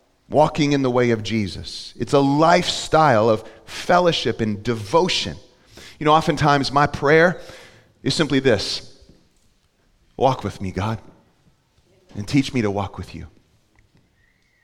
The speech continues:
When I got nothing else, walk with me, God. I need to know your presence and your nearness, and teach me to walk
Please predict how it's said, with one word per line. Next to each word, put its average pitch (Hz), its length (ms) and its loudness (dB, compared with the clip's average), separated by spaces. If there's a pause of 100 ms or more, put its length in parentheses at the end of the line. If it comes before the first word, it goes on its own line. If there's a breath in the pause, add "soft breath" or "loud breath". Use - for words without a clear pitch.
(680)
When 123 140 0
I 143 80 6
got 135 160 4
nothing 139 360 2
else, - 720 -2 (880)
walk 131 260 -4
with 104 140 -12
me, 98 100 -10
God. 104 300 -8 (680)
I 117 100 -8
need 120 140 0
to 107 120 -2 (240 loud breath)
know 110 200 0
your 131 140 -2
presence 101 600 -2
and 98 120 -6
your 98 100 -4
nearness, 95 480 -6
and 90 160 -10
teach - 420 -12
me 113 200 -6
to - 200 -12
walk 90 540 -12